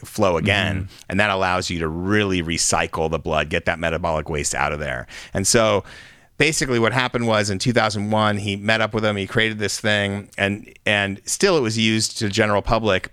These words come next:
Speaker 1: but gradually Steve got more and more athletes interested. What turned the tide was he got the Navy seals interested.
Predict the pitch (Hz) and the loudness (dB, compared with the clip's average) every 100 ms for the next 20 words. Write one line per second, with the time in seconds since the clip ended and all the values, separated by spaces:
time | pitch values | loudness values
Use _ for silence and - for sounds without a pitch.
0 | - 98 - 113 117 117 113 95 - 107 | 0 0 2 2 2 0 -2 -2 -2 -2
1 | 101 98 98 92 87 95 98 98 92 90 | 0 0 2 0 0 0 2 2 0 0
2 | 95 - 90 - 90 92 - 80 73 - | -2 -2 -6 -4 -4 -4 0 -2 -2 -6
3 | 117 110 - 151 151 117 113 98 95 90 | 0 0 2 2 2 0 2 0 0 -4
4 | 104 98 87 87 90 87 78 - 117 98 | 0 -2 -2 -4 -4 -4 -2 2 2 2
5 | 80 69 - 64 65 | -2 -6 -6 -6 -6